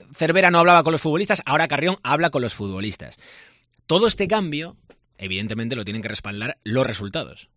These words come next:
Y son diez puntos de los últimos doce, es decir, que los resultados también están sonriéndole al Oviedo, y es sin duda lo que avala el cambio, porque todo esto sin resultados no vale para nada. Pero cuando los resultados llegan,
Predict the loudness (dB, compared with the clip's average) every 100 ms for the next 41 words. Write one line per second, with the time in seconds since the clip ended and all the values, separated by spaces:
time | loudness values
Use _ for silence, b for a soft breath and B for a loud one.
0 | _ -8 -6 -6 -6 -6 -6 -6 -8 -8
1 | -8 -4 -4 -4 -10 -14 _ -14 -14 -10
2 | -12 -10 -12 -10 -8 -4 -4 -2 -2 -4
3 | -4 -4 -4 b b b b b 0 2
4 | 0 0 0 0 2 0 0 -2 -6 -10
5 | b b b b _ -2 0 2 0 0
6 | 2 2 2 4 6 6 4 -2 -2 -2
7 | -2 -4 -6 -8 -12 -10 -8 -6 -6 -6
8 | -4 -4 -6 -6 -6 -6 -6 -4 -2 -4
9 | -6 -8 -10 -10 -14 -18 b b b b
10 | b _ -10 -8 -8 -8 -8 -10 -6 -2
11 | 0 0 0 -4 -10